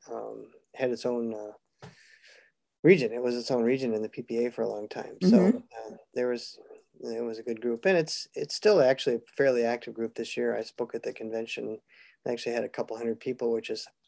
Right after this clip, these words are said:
Speaker 1: highly unusual for a state convention these years. So,
Speaker 2: Right,
Speaker 1: uh,
Speaker 2: right.
Speaker 1: they're pretty active in it.
Speaker 2: Yeah. So from what I could read and what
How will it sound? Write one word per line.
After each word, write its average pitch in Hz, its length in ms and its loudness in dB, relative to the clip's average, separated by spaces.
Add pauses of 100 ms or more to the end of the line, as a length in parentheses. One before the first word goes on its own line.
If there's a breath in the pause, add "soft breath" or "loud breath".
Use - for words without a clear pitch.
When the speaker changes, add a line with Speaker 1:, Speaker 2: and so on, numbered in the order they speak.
(120)
Speaker 1:
highly 123 340 -2
unusual 143 340 4
for 117 260 2
a 117 120 -4
state 131 260 -2
convention 127 420 -2
these 110 240 -10
years. 110 240 -10
So, 110 240 -6
Speaker 2:
Right, 170 340 0 (160)
Speaker 1:
uh, 110 80 -12
Speaker 2:
right. 165 240 -4
Speaker 1:
they're - 160 -14
pretty 117 200 -4
active 120 280 -6
in 113 100 -10
it. 113 120 -16 (340)
Speaker 2:
Yeah. 185 280 -2 (640 loud breath)
So 226 540 8
from 214 500 2
what 220 400 2
I 180 320 4 (680)
could 196 300 -6
read 233 680 6
and 180 320 4
what 165 260 2